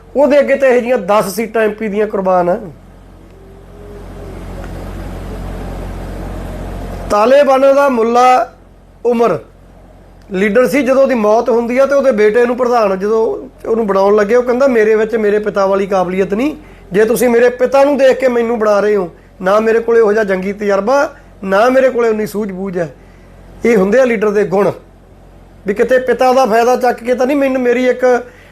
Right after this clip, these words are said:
ਵੀ ਮੇਰੀ ਉਹ ਭਾਵਨਾ ਦੀ ਕਦਰ ਕਰਦੇ ਹੋ ਵੀ ਮੈਂ ਉਹਦਾ ਬੇਟਾ। ਉਹ ਕਹਿੰਦਾ, "ਉਹ ਤੂੰ ਬਹੁਤ ਕਾਬਲ ਤੋਂ ਕਾਬਲ ਲੋਕ ਤਾਲਿਬਾਨਾਂ 'ਚ ਬੈਠੇ, ਉਹਨਾਂ ਨੂੰ ਬਣਾਓ।" ਉਹ ਤਾਂ ਸਰਵਾਈਵ ਕੀਤੀ ਆ ਕੌਮ। ਉਹਨਾਂ ਨੇ ਦੋ ਮੰਜ-, ਦੋ ਦੋ ਮੰਜ਼ਲਾਂ ਨਹੀਂ ਪਾਈਆਂ, ਉਹ ਵਿਕੇ ਨਹੀਂ।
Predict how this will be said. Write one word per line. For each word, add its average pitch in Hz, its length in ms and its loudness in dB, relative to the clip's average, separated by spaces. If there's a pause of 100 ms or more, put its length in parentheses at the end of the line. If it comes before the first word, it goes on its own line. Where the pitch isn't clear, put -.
(180)
ਵੀ 202 80 -2
ਮੇਰੀ 226 420 2 (540)
ਉਹ 233 80 2
ਭਾਵਨਾ 202 420 2
ਦੀ 220 100 0
ਕਦਰ 240 280 0
ਕਰਦੇ 226 280 0
ਹੋ 240 40 0
ਵੀ 247 80 -2
ਮੈਂ 214 220 2
ਉਹਦਾ 226 180 2
ਬੇਟਾ। 208 420 0 (1300)
ਉਹ 196 60 0
ਕਹਿੰਦਾ, 214 280 2
"ਉਹ 262 80 4
ਤੂੰ 247 140 -2
ਬਹੁਤ 247 240 2
ਕਾਬਲ 220 320 0
ਤੋਂ 214 160 -2
ਕਾਬਲ 202 320 0
ਲੋਕ 190 260 -2
ਤਾਲਿਬਾਨਾਂ 185 500 0
'ਚ 180 80 -8
ਬੈਠੇ, 175 240 -6
ਉਹਨਾਂ 190 160 -4
ਨੂੰ 175 100 -4
ਬਣਾਓ।" 151 280 -10 (640)
ਉਹ 262 120 4
ਤਾਂ 247 420 2
ਸਰਵਾਈਵ 214 480 0
ਕੀਤੀ 220 320 -4
ਆ 285 100 4
ਕੌਮ। 240 380 2 (1600)
ਉਹਨਾਂ 220 180 2
ਨੇ 254 100 4
ਦੋ 208 320 0
ਮੰਜ-, 214 240 -2
ਦੋ 214 200 0
ਦੋ 233 100 2
ਮੰਜ਼ਲਾਂ 226 320 0
ਨਹੀਂ 269 100 0
ਪਾਈਆਂ, 254 320 0
ਉਹ 233 120 0
ਵਿਕੇ 226 340 2
ਨਹੀਂ। 240 300 0